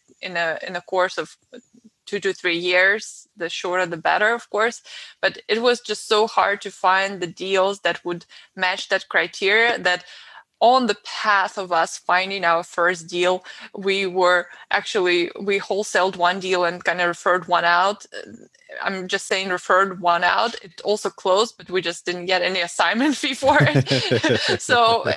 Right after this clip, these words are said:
we were just so kinda green in, in, in the mobile home park <laughs> space that we just referred it out, it closed, and everything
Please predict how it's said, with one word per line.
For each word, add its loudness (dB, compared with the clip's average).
we 4
were 4
just -2
so 4
kinda 0
green -2
in, -4
in, -2
in 0
the -2
mobile 0
home -2
park 4
<laughs> 0
space -4
that 0
we 2
just 0
referred 2
it 0
out, 4
it -8
closed, 2
and -2
everything -4